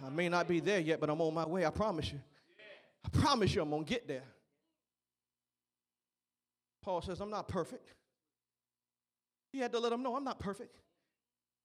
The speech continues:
Listen, listen to him talk to us. Church, I'm not perfect. I wrote a few letters.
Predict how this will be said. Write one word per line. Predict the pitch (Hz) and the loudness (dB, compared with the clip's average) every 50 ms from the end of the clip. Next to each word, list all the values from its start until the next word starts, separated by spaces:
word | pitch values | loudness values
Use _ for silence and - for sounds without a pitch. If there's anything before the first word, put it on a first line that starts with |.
| _ _ _ _ _ _ _ _ _ _ _ _ _ _ _ - | _ _ _ _ _ _ _ _ _ _ _ _ _ _ _ -6
Listen, | 240 330 302 294 | -4 -4 -2 0
listen | 359 359 - 330 285 | 0 0 0 2 2
to | |
him | 285 285 262 | 2 2 0
talk | 277 285 285 - - - | 0 0 -2 -2 -2 -6
to | - - | -6 -4
us. | 240 170 - - - - - _ _ _ - | -4 -4 -4 -8 -12 -14 -16 _ _ _ -2
Church, | - 254 277 311 - - - - - _ _ _ _ _ _ _ _ _ _ - | 2 4 4 4 2 0 -10 -14 -16 _ _ _ _ _ _ _ _ _ _ -10
I'm | 277 302 | -10 -8
not | 285 262 - - | -6 -8 -8 -6
perfect. | 208 220 214 214 285 - _ _ _ _ _ _ _ _ _ _ _ _ _ _ _ _ _ _ _ _ _ _ _ _ _ _ _ _ _ _ _ _ _ _ _ _ _ _ - | -6 -8 -8 -8 -14 -20 _ _ _ _ _ _ _ _ _ _ _ _ _ _ _ _ _ _ _ _ _ _ _ _ _ _ _ _ _ _ _ _ _ _ _ _ _ _ -8
I | 269 | -6
wrote | 277 269 269 247 208 | -2 0 0 0 0
a | 190 | -2
few | - - 269 247 | -6 -8 -6 -6
letters. | 208 196 196 190 240 277 294 - - - | -2 -2 -2 -2 -2 -6 -10 -12 -16 -16